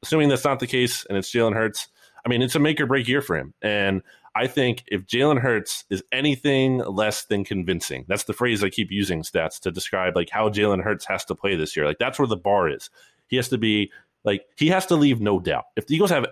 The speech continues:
any kind of doubt that he can be this team's long-term,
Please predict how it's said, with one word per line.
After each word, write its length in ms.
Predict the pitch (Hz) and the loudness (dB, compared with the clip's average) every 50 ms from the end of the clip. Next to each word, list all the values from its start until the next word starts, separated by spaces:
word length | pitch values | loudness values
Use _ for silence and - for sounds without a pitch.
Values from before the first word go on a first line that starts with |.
| - | -4
any 240 | - 151 175 180 170 | -2 2 2 2 2
kind 220 | 139 - 156 147 147 | 2 0 0 0 0
of 140 | 117 101 | 0 0
doubt 300 | - 98 85 71 71 - - _ _ _ _ - | 0 0 0 0 0 -2 -4 _ _ _ _ -2
that 220 | 101 95 92 - - _ _ _ _ _ _ | -2 -2 -2 -4 -6 _ _ _ _ _ _
he 180 | - 135 165 | -2 0 0
can 200 | 143 - 156 139 | 2 2 2 2
be 360 | 123 123 117 113 104 104 98 _ _ - | 4 4 2 2 2 0 -2 _ _ -10
this 140 | 104 - | -10 -10
team's 280 | - - 110 98 92 90 | -6 -4 -2 -2 -2 -2
long-term, 640 | 95 107 127 139 123 - 135 117 110 110 107 110 110 | 0 0 0 0 0 0 0 2 2 2 2 0 -4